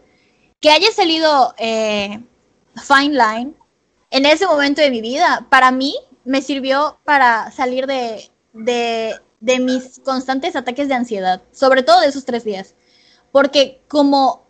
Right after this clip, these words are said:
era nuevo, no había absolutamente nada que me pudiera recordar a ninguna situación anterior. ¿Me explico?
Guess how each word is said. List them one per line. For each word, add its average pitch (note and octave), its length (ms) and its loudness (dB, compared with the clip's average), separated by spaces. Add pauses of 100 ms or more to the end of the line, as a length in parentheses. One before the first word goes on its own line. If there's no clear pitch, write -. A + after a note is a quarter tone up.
era D4+ 220 2
nuevo, C4 600 0
no D4 140 4
había F4+ 200 4
absolutamente C4+ 720 -4
nada A#3+ 580 -2 (160)
que C4 100 2
me B3 100 -2
pudiera C4 300 2
recordar B3 540 0
a C4+ 100 2
ninguna C#4+ 400 0
situación A#3+ 500 -4
anterior. G3 500 -6 (360)
¿Me A#3 100 -8
explico? C4+ 540 -4